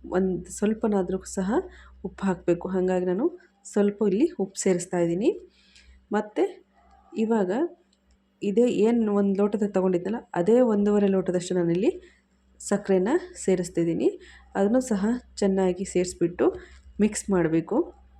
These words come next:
ನೋಡಿ, ಈ ಥರ ಫುಲ್ಲು ಮಿಕ್ಸ್ ಮಾಡಿ. ಇದಿವಾಗ ಸ್ವಲ್ಪ ಕಲರ್ ಚೇಂಜ್ ಆಗಿ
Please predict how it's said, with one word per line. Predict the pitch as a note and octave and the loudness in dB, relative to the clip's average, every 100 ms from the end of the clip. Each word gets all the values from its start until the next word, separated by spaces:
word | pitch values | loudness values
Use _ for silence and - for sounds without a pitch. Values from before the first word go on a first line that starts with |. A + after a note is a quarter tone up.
| - _ _ _ _ _ _ - _ _ _ _ _ | -20 _ _ _ _ _ _ -20 _ _ _ _ _
ನೋಡಿ, | G3 F#3 | -4 -2
ಈ | F3 | -2
ಥರ | F#3 G3 | -4 -4
ಫುಲ್ಲು | - F#3+ A#3 F#4 - - - - - - - | -2 0 0 -2 -8 -20 -20 -20 -20 -16 -6
ಮಿಕ್ಸ್ | F#3+ - G3 | -4 -2 -2
ಮಾಡಿ. | F#3 F3+ D#4+ - _ _ _ _ _ _ _ | 0 0 -2 -4 _ _ _ _ _ _ _
ಇದಿವಾಗ | A3 A3+ A#3+ G3 G3+ | -2 2 2 2 0
ಸ್ವಲ್ಪ | G3+ G3+ C#4 C4+ | 0 0 -2 -4
ಕಲರ್ | G#3+ G3+ G#3 G#3 | 2 4 4 2
ಚೇಂಜ್ | G#3 F#3+ F3+ | 0 2 0
ಆಗಿ | F3 | 0